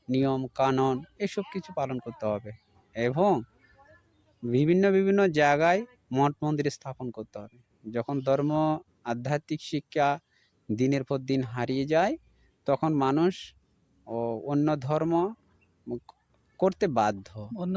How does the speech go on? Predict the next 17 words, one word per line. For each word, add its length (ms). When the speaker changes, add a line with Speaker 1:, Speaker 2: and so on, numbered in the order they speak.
Speaker 2:
ধর্ম 280
করতে 300
বাধ্য, 280
এমনকি 260
তারা 180
দুর্নীতিও 540
করে। 260
Speaker 1:
হুম। 460
Speaker 2:
আমরা 220
দেখি 300
তো, 160
যারা 300
যেখানে 360
ধর্ম 340
করে 260
না, 180
Speaker 1:
হুম। 460